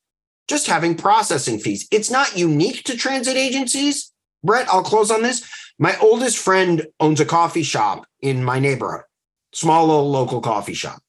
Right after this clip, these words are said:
One day he's sitting to me complaining. He said, "Aaron, last year I spent more on credit card processing fees than I did for coffee."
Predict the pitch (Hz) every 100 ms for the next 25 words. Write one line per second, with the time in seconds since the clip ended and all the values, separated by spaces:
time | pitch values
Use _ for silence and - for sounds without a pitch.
0 | _ _ _ - - - _ _ 143 208
1 | 247 233 214 190 175 220 214 202 196 180
2 | 175 170 147 196 190 175 151 170 175 190
3 | 185 175 185 233 - 220 196 160 - 170
4 | 135 135 165 196 202 151 151 - 196 196
5 | - 185 165 - 170 170 175 151 156 135
6 | 156 151 135 135 127 135 151 135 139 -
7 | 135 - - -